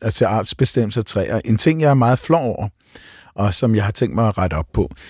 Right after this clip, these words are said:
Men det skal ikke handle om mig. Men den her bog var fantastisk for mig at læse. Først og fremmest kunne jeg godt tænke mig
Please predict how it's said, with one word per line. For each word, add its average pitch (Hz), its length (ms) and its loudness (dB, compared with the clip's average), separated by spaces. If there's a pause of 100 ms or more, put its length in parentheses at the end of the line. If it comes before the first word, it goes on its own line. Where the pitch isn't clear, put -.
(120)
Men 147 160 2 (160)
det 143 80 2
skal - 120 0
ikke 151 120 0
handle 143 200 2
om 143 60 2
mig. 120 240 2 (140)
Men 123 140 4
den 160 140 6
her 180 120 6
bog 156 320 0
var 143 280 0
fantastisk - 600 -2
for 120 140 0
mig 120 100 2
at 127 60 0
læse. 101 320 -2 (280)
Først 180 260 2
og 185 80 0
fremmest 127 360 0
kunne - 100 4
jeg 131 60 2
godt 131 160 2
tænke 131 320 -2
mig 139 140 4